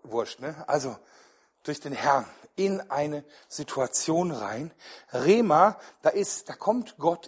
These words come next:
in unseren Alltag rein. Es bleibt nicht nur ein Buch, sondern es ist etwas, was in eine Situation reingesprochen wird. Und sogar außerbiblisch ist es möglich. Also nicht unbiblisch, sondern, also unbiblisch wäre ja gegen die Bibel, sondern außerbiblisch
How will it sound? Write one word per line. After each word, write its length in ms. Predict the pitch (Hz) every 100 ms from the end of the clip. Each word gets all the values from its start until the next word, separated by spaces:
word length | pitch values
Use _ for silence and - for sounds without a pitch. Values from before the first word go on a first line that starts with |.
| -
in 200 | 208 208
unseren 340 | 190 175 175
Alltag 580 | - 170 - 113 - -
rein. 180 | - - _ _ - _
Es 140 | -
bleibt 360 | - 175 190 -
nicht 160 | 156
nur 180 | 151 135
ein 120 | 113
Buch, 580 | 104 139 156 208 277 - - -
sondern 440 | - - 151 160 110 - -
es 180 | 143 151
ist 100 | 147
etwas, 340 | 151 160 -
was 200 | 143 -
in 180 | 226 202
eine 220 | 165 160
Situation 540 | 135 135 131 - 190 196
reingesprochen 600 | 196 180 - 127 117 104
wird. 120 | 95 - -
Und 180 | - 156
sogar 460 | 190 165 202 269 - - -
außerbiblisch 800 | 214 330 - 180 139 139 147 -
ist 120 | 165
es 120 | 202
möglich. 540 | 262 339 - - - - _ _ _ _ _ _ _
Also 160 | - 117
nicht 180 | 135 -
unbiblisch, 720 | 160 175 214 226 269 - - _ _ _ _
sondern, 320 | - 156 156 - -
also 160 | 123
unbiblisch 460 | 160 214 233 196 -
wäre 160 | 185
ja 80 | 165
gegen 320 | 113 131 147
die 100 | 202
Bibel, 260 | 196 233 233
sondern 180 | 185 -
außerbiblisch 600 | 156 175 190 220 226 269